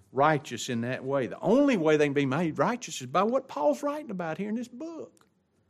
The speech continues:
In this chapter that we're looking, I told you last, the last lesson that this epistle of Ephesians,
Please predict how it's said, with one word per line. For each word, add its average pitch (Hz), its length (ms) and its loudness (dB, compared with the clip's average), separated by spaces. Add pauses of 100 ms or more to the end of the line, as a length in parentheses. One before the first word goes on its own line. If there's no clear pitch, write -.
(320)
In 190 120 4
this 214 120 8
chapter 311 460 2
that 143 140 4
we're 160 80 2
looking, 156 240 6
I 220 80 4
told 285 280 2
you 226 80 -4
last, 240 420 2 (260)
the 165 80 2
last 202 400 6
lesson 156 380 2
that 139 120 -2
this - 260 2 (240)
epistle 202 540 4
of 123 140 0
Ephesians, 196 720 2